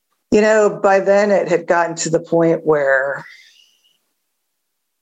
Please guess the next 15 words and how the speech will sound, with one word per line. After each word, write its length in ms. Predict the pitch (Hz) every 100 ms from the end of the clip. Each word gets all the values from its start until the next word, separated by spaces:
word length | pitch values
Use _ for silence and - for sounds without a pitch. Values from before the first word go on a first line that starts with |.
| _ - _ _ _ _ _ _ _ _ _ _ -
you 120 | 214
know, 340 | 170 131 120 -
I'm 220 | 190 190
sure 260 | 170 214 170
some 220 | - 185
of 140 | 165
you 160 | 143 135
will 140 | 135
la-, 240 | 131 135 -
relate 360 | 160 139 135 -
to 100 | 123
this. 420 | 120 117 - -
Uh, 400 | - 123 120 123 - _ _ _ _ _ _ _ _ _ _ -
just 120 | 160
like, 460 | 165 143 123 180